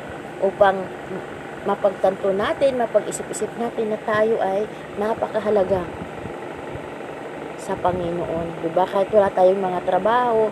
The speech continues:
nung kasagsagan talaga na unang bugso ng pandemya, di ba? Pero nakakakain tayo. Di ba?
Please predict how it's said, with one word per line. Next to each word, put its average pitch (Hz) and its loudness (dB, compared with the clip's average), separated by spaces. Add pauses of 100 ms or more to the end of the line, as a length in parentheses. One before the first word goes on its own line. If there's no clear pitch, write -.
(280)
nung 190 0
kasagsagan 202 2
talaga 196 4
na 190 0
unang 196 0
bugso 180 2
ng 196 -2
pandemya, 233 0 (560)
di 196 -2
ba? 208 2 (400)
Pero 233 2
nakakakain 220 -4
tayo. 208 -4 (560)
Di - -8
ba? 220 0